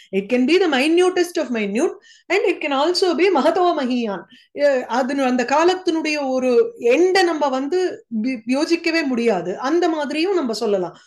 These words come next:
So பகவான் வந்து காலஸ்வரூபியாக இருக்கிறதுனால உருக்கிரமஸ்ய பகவதஹ, ஒரு பெரும் ஒரு, ஒரு விவகாரத்தை கொண்டவராக, உருன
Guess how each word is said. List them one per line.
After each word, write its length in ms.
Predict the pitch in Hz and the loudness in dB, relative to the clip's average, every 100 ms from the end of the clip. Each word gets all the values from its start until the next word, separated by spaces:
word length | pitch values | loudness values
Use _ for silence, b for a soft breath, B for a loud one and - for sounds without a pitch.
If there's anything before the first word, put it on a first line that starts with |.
| b | b
So 260 | - 403 269 | -2 0 0
பகவான் 460 | 202 214 330 381 349 | 0 2 2 0 -2
வந்து 280 | 277 381 403 | -2 -4 -4
காலஸ்வரூபியாக 1000 | 240 311 359 - 285 302 302 294 254 240 | -2 0 0 -2 -4 -4 -4 -2 -2 0
இருக்கிறதுனால 1080 | 226 196 220 285 262 226 180 165 151 220 330 b b b b - 247 | -2 -2 -4 -6 -4 -4 -4 -6 -6 -8 -8 b b b b -8 2
உருக்கிரமஸ்ய 1080 | 302 381 - 370 359 359 349 330 302 220 202 | 4 4 2 2 2 2 0 0 0 0 -4
பகவதஹ, 840 | 285 269 285 262 175 175 180 269 370 b b b _ | -2 0 0 0 -2 -2 0 0 -2 b b b _
ஒரு 260 | 226 254 269 | 2 2 4
பெரும் 640 | 233 254 330 381 403 403 - | 4 4 2 2 0 -2 -10
ஒரு, 520 | 277 277 262 233 - - | -4 -2 0 0 -2 0
ஒரு 320 | 247 233 202 | 2 2 2
விவகாரத்தை 800 | 220 269 302 339 339 330 294 262 | 4 4 4 2 0 0 -4 -4
கொண்டவராக, 800 | 240 240 262 247 226 196 233 - | -4 -2 0 2 2 0 -2 -4
உருன 460 | 233 262 302 285 | -4 -4 -4 -2